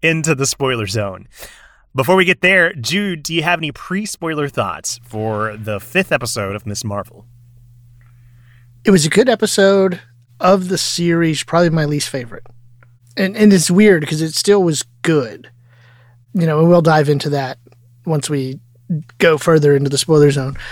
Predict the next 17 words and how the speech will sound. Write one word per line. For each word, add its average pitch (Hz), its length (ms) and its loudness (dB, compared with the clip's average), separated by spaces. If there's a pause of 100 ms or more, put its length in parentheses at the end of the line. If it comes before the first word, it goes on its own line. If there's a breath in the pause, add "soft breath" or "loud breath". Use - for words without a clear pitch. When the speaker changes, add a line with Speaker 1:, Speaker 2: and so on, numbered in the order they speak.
(380 loud breath)
Speaker 2:
Uh, 156 200 0
but 170 100 -2
that's, 214 240 0
that's 240 240 2
kinda 339 240 0
where 240 140 6
I 196 60 4
sat 165 360 0
with 160 120 -6
this, 151 240 -4
with 175 100 -6
this 151 160 -4
episode. 139 480 -10 (720)
So 156 180 -6
what 180 120 4
about 165 160 2
you? 143 160 -10